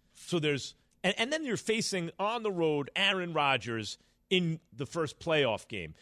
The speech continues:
You're the team that can afford to play faster and looser if you're the Niners. The pressure is on the other guys. You're not s-, yes, a lot of people say, "Well, the Niners can win," but the bottom line is they're the underdogs here. They're playing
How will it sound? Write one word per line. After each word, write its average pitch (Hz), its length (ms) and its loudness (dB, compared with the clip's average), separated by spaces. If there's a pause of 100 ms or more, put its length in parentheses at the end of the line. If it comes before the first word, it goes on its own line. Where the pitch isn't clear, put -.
(200)
You're 214 360 -2
the 240 100 -2
team 170 360 -4
that 151 120 -2
can 156 120 -4
afford 156 420 -2
to - 40 -10
play 139 500 0 (120)
faster 147 540 -4
and 131 120 -4
looser 131 340 -4
if 113 120 -8
you're 147 160 0
the 120 100 0
Niners. 131 480 -4 (300)
The - 80 -8
pressure 196 520 -2
is 139 100 -2
on 143 160 0
the 123 200 -6
other 185 260 0
guys. 78 500 -6 (480)
You're 147 100 -2
not 190 140 2
s-, - 80 -10 (280)
yes, 147 260 0
a 160 40 -2
lot 151 160 0
of 143 60 -2
people 127 180 -8
say, 139 160 -4
"Well, 139 220 0
the 127 100 -6
Niners 131 300 -2
can 131 140 -10
win," 123 200 -4 (200)
but 143 80 -18
the 165 60 -14
bottom 208 260 -2
line 175 240 2
is 151 260 -4 (140)
they're 120 120 -6
the 190 140 -2
underdogs 110 640 -4
here. 92 240 -6 (200)
They're 131 100 0
playing 175 480 -2